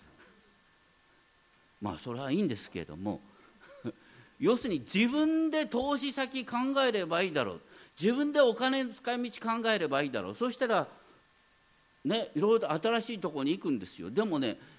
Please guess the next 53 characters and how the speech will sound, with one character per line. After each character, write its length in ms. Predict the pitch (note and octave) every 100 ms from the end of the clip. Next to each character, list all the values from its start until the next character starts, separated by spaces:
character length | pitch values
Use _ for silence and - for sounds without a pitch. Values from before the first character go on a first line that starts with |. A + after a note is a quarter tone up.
| -
み 160 | F3+ B3
ん 80 |
な 120 | A3+ D#3+
怖 380 | - A#3+ B3
く 100 | -
て 160 | - F#3+
怖 300 | - G3+ G#3
く 100 | -
て 160 | - C#3
ね、 220 | C#3 A2+ - - - _ -
お-、 380 | F3+ F3+ E3
国 300 | D#3 A#3 A#3+
に 120 | B3+ B3
お 100 | A3+
任 320 | A#3 B3 A3
せ 140 | A#3+
し 60 | G#3
た 100 | A#3+
ら 140 | A3+
大 260 | G#3 A3 A3+
丈 140 | A#3+
夫 140 | A3 A3
っ 40 |
て 140 | A3
思 180 | E3 E3+
っ 20 |
て 180 | E3 -
る 60 | G#2
ん 20 |
で 60 | -
す 140 | -
よ。 60 | E2+ _ _ _ _ _ _ _ _ _ _ -
だ 160 | F3+
か 120 | A3+ A3
ら 140 | F3
日 160 | D3 D3+
本 220 | D#3+ A2+
は 180 | A2 G#2
い 60 |
つ 120 | -
ま 140 | C3+ B2+
で 60 |
た 140 | A#2 A#2+
っ 40 |
て 140 | - A#2
も 100 | F#2
こ 140 | -
う 60 | G#2+
低 220 | C#3+ C#3+
迷 160 | C#3
し 100 | A2+
て 100 | -
る。 80 | G2